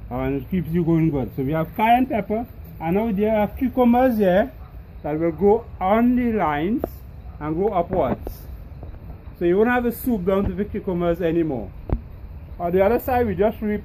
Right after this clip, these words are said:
tomatoes, and I put back four tomatoes in the bag. And down here we have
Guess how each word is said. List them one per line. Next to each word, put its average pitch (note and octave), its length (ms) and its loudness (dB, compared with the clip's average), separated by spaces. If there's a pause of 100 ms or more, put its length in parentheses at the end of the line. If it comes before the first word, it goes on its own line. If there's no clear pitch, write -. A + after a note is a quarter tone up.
tomatoes, A#3+ 720 0 (180)
and E3 100 -6
I E3+ 120 -2
put E3+ 180 -4
back E3+ 260 0
four G#3 160 0
tomatoes F3 680 2
in E3+ 220 -2
the D3+ 80 0
bag. A#2+ 240 -4 (360)
And C#3 240 -2
down A3 240 6
here G#3+ 140 4
we F3 120 4
have E3+ 300 4